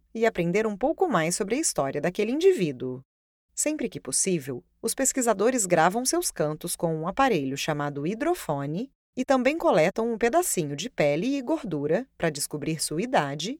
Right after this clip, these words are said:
e um pouco da sua saúde. A cada três anos, é realizado um sobrevoo no litoral do Brasil,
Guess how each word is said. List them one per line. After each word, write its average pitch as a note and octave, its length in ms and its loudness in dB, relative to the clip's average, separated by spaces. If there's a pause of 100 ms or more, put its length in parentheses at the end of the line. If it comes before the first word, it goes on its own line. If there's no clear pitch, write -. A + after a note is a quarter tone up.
e E4+ 120 -4
um F#4 100 -8
pouco F#3 300 2
da F3 100 0
sua B3+ 220 2
saúde. C3 720 0 (680)
A G3 80 -8
cada G#3+ 260 0
três B3+ 340 -2
anos, C#3+ 500 -2
é - 80 -4
realizado A3+ 680 4
um G#3 120 -4
sobrevoo G3 720 0
no F#3+ 120 -2
litoral G#3 400 4
do F#3+ 120 0
Brasil, F3+ 500 0